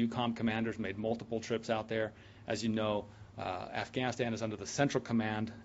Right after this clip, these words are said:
area of operations. The Central Command obviously has a lot of work. It's the Middle East and Central Asia.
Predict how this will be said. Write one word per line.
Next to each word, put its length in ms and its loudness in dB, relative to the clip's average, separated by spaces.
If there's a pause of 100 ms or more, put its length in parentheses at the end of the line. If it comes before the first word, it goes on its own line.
area 240 6
of 80 2
operations. 720 0 (140)
The 80 -8
Central 260 2
Command 500 2 (400)
obviously 240 6
has 120 0
a 40 -2
lot 180 6
of 60 4
work. 260 4
It's 100 -8
the 80 -12
Middle 240 -2
East 180 2
and 80 -4
Central 340 0
Asia. 280 0